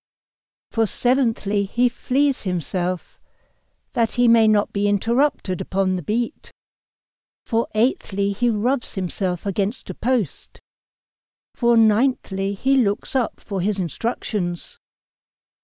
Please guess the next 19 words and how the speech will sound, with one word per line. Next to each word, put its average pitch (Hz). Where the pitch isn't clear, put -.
For 254
tenthly 240
he 240
goes 196
in 247
quest -
of 214
food. 220
For 247
having 254
considered 226
God 190
and 196
himself, 180
he 302
will 302
consider 302
his 190
neighbour. 208